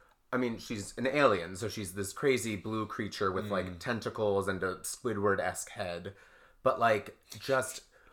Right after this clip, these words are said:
Speaker 1: like, really kind of, like, rocks the embodiment of, "I'm a creepy alien."
Speaker 2: "I'm
Speaker 1: Just
Speaker 2: this alien, but, you know, I'm, I'm tall and beautiful and fantastic."
Speaker 1: And the mystical sort of, like, "I have friends who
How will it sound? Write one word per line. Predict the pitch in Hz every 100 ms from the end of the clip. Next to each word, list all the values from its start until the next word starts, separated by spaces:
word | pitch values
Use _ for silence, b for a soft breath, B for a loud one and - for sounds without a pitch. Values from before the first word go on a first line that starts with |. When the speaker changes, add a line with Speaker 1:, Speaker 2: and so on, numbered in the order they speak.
| -
Speaker 1:
like, | 113 - 110
really | 143 208 208
kind | - 151
of, | 131
like, | 113 101 -
rocks | 98 107 117 - -
the | 107 104
embodiment | 95 95 95 98 95 92 90
of, | 101 98 90 - - 104
"I'm | 104 101
a | 98
creepy | 95 - 101 107
alien." | 98 98 98 90 90 92 - -
Speaker 2:
"I'm | - 101
Speaker 1:
Just | 110
Speaker 2:
this | 110 104
alien, | - 101 98 95 92
but, | 95 95 90 -
you | 107 95
know, | 87 76 - -
I'm, | 98 95 95 101 _ _ _ -
I'm | 101 90
tall | 95 - 101 98
and | 98 90 92 98
beautiful | 98 90 - - -
and | -
fantastic." | - - - - -
Speaker 1:
And | 117
the | 117
mystical | 107 104 - 113 107 101 98 95
sort | - 101
of, | 98
like, | 98 92 90 -
"I | 92
have | 98 92
friends | - 101 92 92 90
who | - 98 90